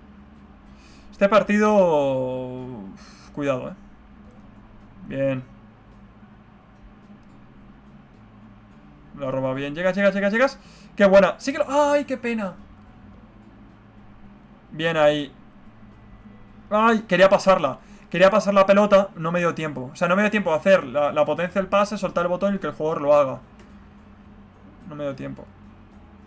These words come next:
Hostia, me he equivocado el botón. Me he equivocado el botón, no quería, no quería hacer la entrada. Quería presionar. Quería darle a la, a la B y le di a la A. Este ha sido un error de, de, de,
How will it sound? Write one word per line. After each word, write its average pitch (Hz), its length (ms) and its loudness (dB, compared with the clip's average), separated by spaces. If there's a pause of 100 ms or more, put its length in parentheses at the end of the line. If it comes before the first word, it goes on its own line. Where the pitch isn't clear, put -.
(480)
Hostia, 196 300 4
me 180 80 0
he 175 40 -4
equivocado 175 240 4
el 156 60 2
botón. 143 280 0 (1800)
Me 175 100 2
he 185 40 6
equivocado 185 320 6
el 160 40 -2
botón, 160 140 -2
no 170 100 2
quería, 180 300 4 (100)
no 175 160 0
quería 180 180 2
hacer 180 180 -2
la 147 80 2
entrada. 139 400 0 (1300)
Quería 175 240 4
presionar. 165 540 0 (580)
Quería 175 240 6
darle 196 300 8
a 190 100 10
la, 175 600 4 (840)
a 160 140 0
la 156 140 4
B 190 320 4
y 170 60 -10
le 156 120 -2
di 156 100 -4
a 160 60 0
la 139 180 0
A. 135 100 -8 (920)
Este 185 180 0
ha - 20 -2
sido 214 160 -2
un 202 60 8
error 196 280 6
de, 180 240 2
de, 156 220 -4
de, 160 560 -8